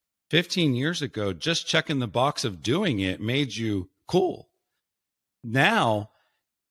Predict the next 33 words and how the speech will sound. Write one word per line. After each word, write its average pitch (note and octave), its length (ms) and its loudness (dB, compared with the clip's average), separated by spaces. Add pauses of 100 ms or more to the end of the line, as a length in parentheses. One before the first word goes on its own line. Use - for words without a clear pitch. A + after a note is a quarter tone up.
everybody C#3+ 560 2
has G#2+ 160 0
a G2+ 60 -2
podcast, A2 840 0
everybody C#3 460 2
has A2+ 160 0
a G#2 40 -2
blog, G#2 680 4
a G2 60 -4
Twitter, A#2+ 560 4
a G2 80 0
TikTok. A#2 760 2 (680)
The, - 280 -2 (160)
in, B2+ 340 2
in A#2+ 200 2
a, G2 80 -2 (520)
a A2+ 80 -2
book C3+ 240 2
I B2 60 6
wrote A#2 240 4
called A2 220 0
People E3 360 0
Work, G2 380 0 (1400)
it's C#3 260 2
sort C#3+ 240 6
of A#2+ 120 2
like A#2 280 4
a, G#2 320 2
we A#2+ 160 -2
use A#2+ 240 0
a A2 80 4
hotel C#3 480 2
analogy. G#2+ 640 -2